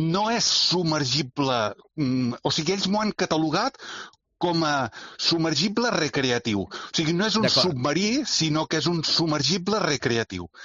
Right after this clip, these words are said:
Speaker 1: vale? Estem constantment, ehm, respirant aire de l'exterior.
Speaker 2: D'acord.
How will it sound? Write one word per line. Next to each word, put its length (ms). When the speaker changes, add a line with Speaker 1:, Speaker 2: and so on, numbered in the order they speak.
Speaker 1:
vale? 180
Estem 380
constantment, 800
ehm, 1160
respirant 640
aire 300
de 140
l'exterior. 720
Speaker 2:
D'acord. 480